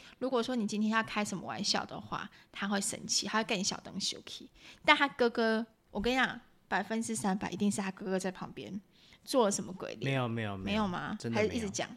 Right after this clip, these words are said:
Speaker 2: 没有，没有。
Speaker 1: 然后他就哭了。
Speaker 2: 真的没有，就是因为没有我才会觉得说就真的只是玩，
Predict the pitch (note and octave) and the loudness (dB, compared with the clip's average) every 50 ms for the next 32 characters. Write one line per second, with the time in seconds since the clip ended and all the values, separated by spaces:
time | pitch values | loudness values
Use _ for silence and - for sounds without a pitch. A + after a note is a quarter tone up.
0 | - _ _ _ - - - G2 F#2+ F#2 F2 E2 D#2+ - - - - - - - | -18 _ _ _ -20 -12 -10 -8 -8 -8 -10 -10 -12 -14 -16 -16 -14 -14 -14 -14
1 | - - F#3+ F#3 G3 G#3 G#3 A3 G3 - - - - - - - A#2 A2+ A2+ G#2 | -4 0 2 2 4 2 0 0 -4 -6 -10 -10 -10 -8 -4 -4 -2 -2 -2 -2
2 | F2+ F2 D#2+ D2+ D#2+ - G#2+ - - - _ - D#3+ D#3 F3 E3+ D#3+ D3 C3+ B2 | -4 -6 -8 -8 -10 -12 -16 -18 -20 -20 _ -8 -6 -2 0 0 0 0 2 2
3 | B2+ C3 B2 G2+ F2+ F2+ - - G#2 G#2+ A#2 A2+ - G2 F#2+ G2+ G2+ - A2+ A2 | 2 2 2 2 0 -4 -6 -6 -4 -4 -4 -4 -6 -6 -6 -6 -4 -4 -4 -4
4 | G#2+ A#2+ B2 - - _ _ _ _ _ _ _ - D#3 D3 - - _ _ - | -4 -6 -10 -16 -20 _ _ _ _ _ _ _ -10 -10 -10 -12 -20 _ _ -4
5 | - D#3 D3+ - C3 - - G2+ F#2 - - B2 A2+ - F#2 G#2 G2+ - | -2 -2 0 0 -4 -4 -6 -10 -8 -4 -4 -4 -4 -4 -4 -6 -6 -6